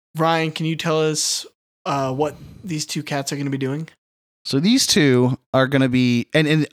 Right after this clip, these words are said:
Speaker 2: obviously these two are classic cartoon, uh, fan favorites. These two are
Speaker 1: Of the
Speaker 2: gonna be
Speaker 1: stage and screen.
Speaker 2: Right. These two are gonna be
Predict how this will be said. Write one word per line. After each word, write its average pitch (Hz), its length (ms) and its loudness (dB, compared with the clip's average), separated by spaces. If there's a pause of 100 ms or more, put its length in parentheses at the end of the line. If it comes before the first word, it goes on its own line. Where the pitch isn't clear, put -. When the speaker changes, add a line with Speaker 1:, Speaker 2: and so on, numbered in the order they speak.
Speaker 2:
obviously 143 320 2
these 135 160 2
two 131 180 2
are 107 80 0
classic 123 580 0
cartoon, 120 760 0 (460)
uh, 104 380 2
fan 127 340 2
favorites. 107 640 -2 (340)
These 180 200 2
two 196 220 4
are 151 60 4
Speaker 1:
Of 135 60 -4
the 143 80 -4
Speaker 2:
gonna 127 120 4
be 117 100 0
Speaker 1:
stage 175 560 0
and 160 380 -6
screen. 120 540 -10
Speaker 2:
Right. 127 380 0 (220)
These 151 380 2
two 151 300 4
are 135 180 2
gonna 143 220 2
be 120 380 2